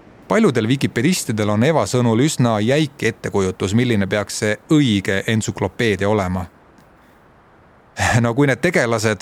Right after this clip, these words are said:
erinevad temperamendid kokku saavad, võib jamaks minna küll. Olen seda oma silmaga näinud." Eva räägib täpselt, ta ei hellita, tema lause lõikab asja tuumani nagu aprillikuine tuuleiil. Tõmban jaki luku kurguni kinni.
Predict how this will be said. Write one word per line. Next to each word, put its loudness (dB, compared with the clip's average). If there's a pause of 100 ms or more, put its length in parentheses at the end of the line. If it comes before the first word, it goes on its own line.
erinevad 0
temperamendid 0
kokku 0
saavad, 2 (100)
võib 2
jamaks 0
minna 2
küll. 0 (540)
Olen 0
seda 0
oma 2
silmaga 0
näinud." 0 (960)
Eva 2
räägib -2
täpselt, -6 (120)
ta 0
ei 2
hellita, -2
tema 0
lause 0
lõikab -2
asja 0
tuumani 2 (240)
nagu 0
aprillikuine 0
tuuleiil. -2 (1040)
Tõmban 2
jaki 0
luku 0
kurguni 2
kinni. 2